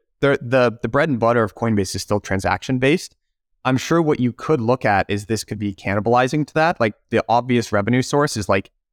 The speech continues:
in, in wallet swaps, right? From, like, the Coinbase wallet, which you could look at as kind of cannibalizing the, the golden goose. But I think it's, like, they sense that that's where the market is kind of going and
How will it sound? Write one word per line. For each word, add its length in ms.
in, 300
in 240
wallet 340
swaps, 680
right? 220
From, 140
like, 180
the 80
Coinbase 440
wallet, 300
which 180
you 100
could 260
look 180
at 200
as 360
kind 200
of 80
cannibalizing 760
the, 180
the 140
golden 340
goose. 360
But 340
I 120
think 160
it's, 300
like, 280
they 220
sense 360
that 140
that's 280
where 100
the 80
market 340
is 80
kind 200
of 120
going 500
and 400